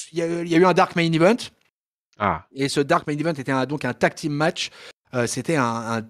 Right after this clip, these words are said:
Speaker 1: un fourteen-man tag team lumberjack match, mec. Donc, euh, il devait y avoir du monde autour du ring. Et effectivement, il y avait du monde puisque j'ai été voir ça. Euh, on avait d'un côté Big E, Cesaro, Drew McIntyre, Jeff Hardy, King Woods,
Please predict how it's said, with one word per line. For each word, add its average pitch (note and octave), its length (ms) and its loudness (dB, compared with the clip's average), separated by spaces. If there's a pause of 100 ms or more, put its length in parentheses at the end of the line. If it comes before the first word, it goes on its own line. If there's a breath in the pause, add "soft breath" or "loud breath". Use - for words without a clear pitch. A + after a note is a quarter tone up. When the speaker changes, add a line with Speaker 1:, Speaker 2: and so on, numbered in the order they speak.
Speaker 1:
un G#2+ 140 -4
fourteen-man F#3+ 1000 2
tag - 300 -4
team G3+ 260 -4
lumberjack F3 800 2
match, D#3+ 320 0
mec. C3+ 320 -4 (280 loud breath)
Donc, D#3 240 2
euh, D#3+ 60 4
il D#3+ 80 0
devait F3+ 140 2
y F#3 40 6
avoir F#3 160 6
du F#3 80 -2
monde G3+ 220 0
autour D#3+ 220 -2
du E3 80 -4
ring. G3+ 180 -2
Et E3 80 -2
effectivement, G3 400 -4
il F3+ 40 0
y - 20 0
avait D#3+ 100 -4
du D#3+ 100 -8
monde F3 180 -6
puisque D3 220 -10
j'ai C3+ 140 -6
été F3 160 -2
voir - 220 -2
ça. D3 200 -2 (400 loud breath)
Euh, B2+ 400 4
on D3 100 -2
avait D#3 260 2
d'un F3+ 100 2
côté F3+ 300 -4
Big G3 260 -6
E, - 20 -6
Cesaro, F3+ 440 -2
Drew F3 160 -4
McIntyre, F3+ 580 -2
Jeff G3+ 240 0
Hardy, D#3+ 260 -2
King G#3+ 240 -4
Woods, C#3+ 340 -2